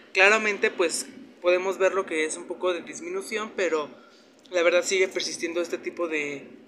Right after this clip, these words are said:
de actitudes que adopta la sociedad y que por eso no se le puede dar como una importancia a este tipo de, a este tipo de acciones hacia la mujer y por eso se le denigra mucho.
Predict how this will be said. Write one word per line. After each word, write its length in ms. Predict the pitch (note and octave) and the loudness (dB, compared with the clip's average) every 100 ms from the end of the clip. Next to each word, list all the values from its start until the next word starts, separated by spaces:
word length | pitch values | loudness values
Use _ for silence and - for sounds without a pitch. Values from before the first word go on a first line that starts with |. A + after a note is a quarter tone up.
| - | -2
de 80 | E3 | 0
actitudes 500 | E3 D#3+ F3+ F#3 - | 0 0 2 2 2
que 80 | |
adopta 260 | E3 E3 F3+ | -2 0 -2
la 100 | F3 | -4
sociedad 520 | D#3+ - D#3+ E3+ A3 - - - - _ | -6 -6 -4 -2 -2 -4 -18 -20 -20 _
y 120 | - D#3+ | -10 -2
que 340 | E3 D#3+ D#3 | 2 4 4
por 140 | E3 E3 | 2 2
eso 160 | F3 | 0
no 120 | F3 | -6
se 120 | E3+ E3+ | -4 -2
le 100 | D#3+ | 0
puede 320 | E3 E3+ E3+ | 4 6 6
dar 260 | E3 D#3+ | 2 -2
como 220 | - E3+ D#3+ | -6 -8 -8
una 220 | D#3 E3 | -6 -8
importancia 560 | E3 E3 E3 D#3+ - | 0 0 2 -2 0
a 20 | D#3+ | -2
este 160 | D#3 | -2
tipo 320 | D3 D3 D#3+ | -10 -6 -2
de, 280 | D3+ C#3+ C3+ - - - - _ _ - | -2 -4 -8 -12 -20 -20 -20 _ _ -4
a 80 | E3 | -4
este 160 | D#3+ | -4
tipo 320 | - F3 F3+ | -8 -6 -2
de 240 | E3+ E3 D#3 | 0 2 0
acciones 640 | C#3+ B2+ F3 F3 G3 A#3 | 0 -2 -2 0 -2 -6
hacia 220 | E3+ D#3 | -8 -6
la 80 | D3 | -6
mujer 400 | C#3+ C3 E3 D#3+ | -6 -4 0 0
y 320 | - D#3+ D#3 C#3 | -2 -10 -12 -10
por 160 | D3+ | -8
eso 140 | D3 D#3 | -8 -8
se 160 | E3+ | -6
le 80 | D#3 | -4
denigra 360 | C#3+ C#3 C#3+ C#3+ | -4 -4 -4 -4
mucho. 320 | C#3+ C3 | -8 -10